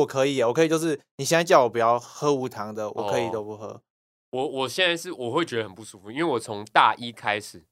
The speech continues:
Speaker 2: 那时候开始在减的时候，到现在已经几乎
Speaker 1: 哦，你完全太久了。
Speaker 2: 没再喝糖，除非我觉得还是会喝啦，就是可能零卡可乐或者是酒的那种甜，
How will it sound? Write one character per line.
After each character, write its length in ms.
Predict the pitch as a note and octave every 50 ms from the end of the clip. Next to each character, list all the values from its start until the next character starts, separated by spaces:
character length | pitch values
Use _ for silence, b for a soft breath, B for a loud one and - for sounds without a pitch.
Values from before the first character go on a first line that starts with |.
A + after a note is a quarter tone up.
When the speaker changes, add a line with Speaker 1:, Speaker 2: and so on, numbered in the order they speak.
| _ _ _ _ _ _
Speaker 2:
那 80 | D3+ D3
时 100 | C3+ C3+
候 60 | B2
开 160 | A#2 C#3 C3+
始 140 | A#2+ G#2+ G2+
在 120 | F#2 A#2+
减 240 | A2+ - - A2 F2
的 140 | E2 E2+ E2
时 100 | - G2+
候， 160 | G2 F#2 F2 - _ _
到 140 | _ D#3 D3
现 160 | - - D#3
在 80 | C#3 C3+
已 100 | G2+ A2+
经 140 | G#2+ C3 D3
几 240 | - - D3+ D3+ D3
乎 320 | C#3 C#3+ C#3+ C#3+ C#3+ D3 - _ _ _
Speaker 1:
哦， 100 | - C3
你 100 | B2+ B2+
完 240 | C3+ C3 C3 C#3 D3
全 320 | C#3+ - - C3+ C3 C3 C3
太 160 | - F3 D#3+
久 60 | A#2
了。 20 |
Speaker 2:
没 60 | A#2+ C3
再 160 | E3 D3 C3+
喝 160 | - B2+ B2
糖， 180 | A#2 G#2 G#2 G#2
除 160 | G#2+ D#3+ E3
非 280 | E3 G3 F#3+ F#3+ F#3+ b b b b b _ _ _ _ _
我 100 | B2 B2
觉 80 | B2+ F#3
得 60 | F3+
还 100 | D3+ C#3+
是 140 | - F#3 E3+
会 180 | E3 F3+ D#3+
喝 220 | C3 C3+ C3+ C#3 C3
啦， 160 | A2+ G2+ G2+
就 100 | C#3+ D#3
是 100 | D#3 D3
可 120 | - B2
能 260 | G#2+ G#2 G#2 G#2 G#2+
零 160 | A2 B2 C3+ D3+
卡 200 | D3 C3+ B2+ B2
可 220 | - B2 G#2+ G#2
乐 240 | A2 A#2+ B2 A2 G2+
或 140 | A2+ C#3+ C3
者 80 | A2+
是 160 | G#2 B2 C3
酒 320 | A#2 - - A#2+ G#2 F#2+ F#2
的 100 | F#2+ F#2
那 100 | G2 A#2+
种 120 | A#2+ G#2+ F#2+
甜， 300 | - - - F#2 E2 D#2+